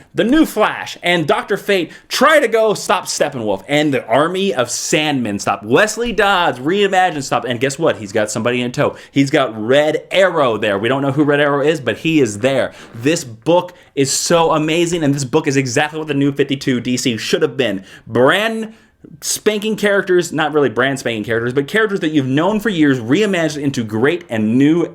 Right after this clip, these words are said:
epic situations. That is exactly what this, uh, the New fifty-two should have been.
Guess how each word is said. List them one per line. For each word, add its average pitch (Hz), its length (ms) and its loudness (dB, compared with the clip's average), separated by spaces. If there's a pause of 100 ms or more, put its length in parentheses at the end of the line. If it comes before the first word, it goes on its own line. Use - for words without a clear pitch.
epic 139 340 -4 (120)
situations. 147 840 0
That 131 120 2
is 143 120 0
exactly 143 440 -2
what 196 100 0
this, 185 180 -4 (100)
uh, 180 160 2
the 165 100 -2
New 202 140 0
fifty-two 196 320 -2
should 190 160 -2
have 156 100 -6
been. 214 300 0